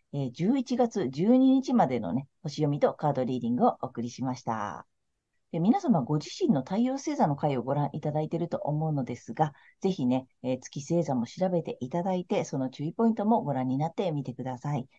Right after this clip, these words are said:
で、また、月のまやかしから抜けるために、えー、反対星座の回もね、ぜひ参考にご覧になってみてください。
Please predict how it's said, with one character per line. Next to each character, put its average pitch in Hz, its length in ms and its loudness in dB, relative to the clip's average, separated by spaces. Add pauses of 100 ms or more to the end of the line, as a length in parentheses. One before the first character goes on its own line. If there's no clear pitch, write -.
(340)
で、 160 120 -2
ま 170 120 -2
た、 - 220 2 (160)
月 - 220 2
の 226 140 8
ま 151 140 2
や 170 120 4
か 196 140 0
し - 100 -12
か 214 100 2
ら 214 140 6
抜 151 140 -2
け 170 140 -2
る 185 100 -2
た 208 100 0
め 208 140 2
に、 135 160 0 (180)
え - 40 -14
ー、 127 40 -12
反 226 220 0
対 339 140 -2
星 349 180 0
座 208 140 4
の 135 80 0
回 139 220 2
も 113 140 0
ね、 127 120 2
ぜ 160 120 0
ひ - 120 -8
参 120 240 -2
考 120 200 -4
に - 160 -2
ご 139 120 -4
覧 123 160 -2
に 120 80 0
な 135 100 -2
っ - 40 -14
て 233 120 -4
み 139 120 -6
て 139 80 -10
く 123 100 -10
だ 120 100 -12
さ - 140 -16
い。 113 140 -12